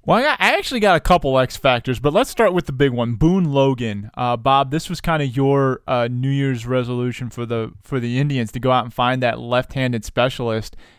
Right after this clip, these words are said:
And, and Boone Logan on, on the roster, a very capable pitcher.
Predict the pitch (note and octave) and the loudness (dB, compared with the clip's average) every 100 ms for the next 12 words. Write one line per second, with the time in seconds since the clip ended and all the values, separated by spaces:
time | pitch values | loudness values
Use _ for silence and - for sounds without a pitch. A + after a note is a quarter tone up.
0 | - C3+ C3 C#3+ B2+ D#3+ A#3+ D#3+ F#3+ G3 | -6 -4 0 0 2 4 4 6 4 4
1 | D3+ B2+ A#2 D3 B2+ D3 D#3 B2+ D3+ F#3+ | 0 0 2 2 2 0 0 2 2 0
2 | - C3 A#2+ A#2+ A2+ G#2+ A2 C#3+ F#3+ E3 | -2 -2 0 -2 -4 -8 0 2 4 4
3 | C#3+ B2 - _ - - - F#3 E3+ B2+ | 2 -2 -6 _ -14 -10 0 0 0 -2
4 | A2+ - - G3 - B2 A2 | -4 -4 -2 -2 -2 -2 -2